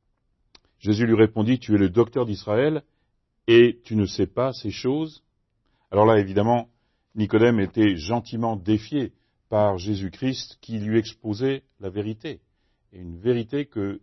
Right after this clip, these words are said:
Nicodème avait du mal à voir, avait du mal à imaginer. Nicodème ne voyait pas encore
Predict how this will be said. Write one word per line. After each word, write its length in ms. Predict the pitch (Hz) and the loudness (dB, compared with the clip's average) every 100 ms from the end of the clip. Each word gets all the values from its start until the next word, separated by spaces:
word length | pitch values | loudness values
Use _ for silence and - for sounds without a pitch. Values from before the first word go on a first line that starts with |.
| - | -14
Nicodème 680 | 98 107 - 101 127 131 - _ | -10 -4 -2 0 -2 -4 -10 _
avait 220 | 92 101 | -8 -6
du 140 | 107 117 | -6 -4
mal 260 | 143 160 | -4 -4
à 80 | 113 | -6
voir, 380 | 82 85 76 67 _ _ _ | -8 -10 -10 -14 _ _ _
avait 200 | 92 90 | -8 -8
du 120 | 90 | -6
mal 400 | 92 120 123 127 - | -4 0 -2 -4 -8
à 160 | 92 - | -8 -6
imaginer. 640 | 117 110 104 87 82 76 - _ _ _ _ _ _ | -6 -4 -6 -8 -14 -16 -20 _ _ _ _ _ _
Nicodème 500 | 104 127 120 139 165 170 _ _ _ _ _ _ _ _ | -4 2 4 4 2 -6 _ _ _ _ _ _ _ _
ne 80 | 113 | -4
voyait 320 | 113 139 135 | 0 0 0
pas 340 | 123 127 127 131 | -2 -2 -2 -2
encore 600 | 104 92 113 117 127 139 | -8 -6 2 2 2 -2